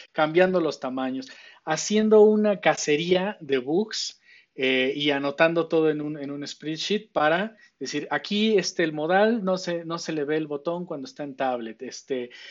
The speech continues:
aquí hay un bug, cuando presiono el botón desaparece, se mueve a la derecha.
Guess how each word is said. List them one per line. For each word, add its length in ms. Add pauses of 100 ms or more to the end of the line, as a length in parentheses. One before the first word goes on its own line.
(180)
aquí 280
hay 140
un 180
bug, 280
cuando 240
presiono 300
el 80
botón 340
desaparece, 580
se 120
mueve 220
a 20
la 100
derecha. 380